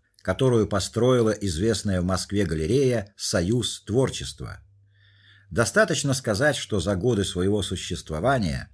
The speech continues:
галерея существует с тысяча девятьсот девяносто второго года, было проведено около восьмисот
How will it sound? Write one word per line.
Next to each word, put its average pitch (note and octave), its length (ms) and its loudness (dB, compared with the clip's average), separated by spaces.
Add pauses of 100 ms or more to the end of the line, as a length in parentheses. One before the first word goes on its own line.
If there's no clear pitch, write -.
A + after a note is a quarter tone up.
(220)
галерея G#2 500 2
существует G2 800 -2
с - 100 -12
тысяча F#2+ 360 -4
девятьсот F#2 400 -2
девяносто F#2 420 -2
второго F2+ 400 -4
года, A#2+ 500 -2 (400)
было E3+ 300 6
проведено C#3 560 2
около C#3 560 2
восьмисот A#2 840 -2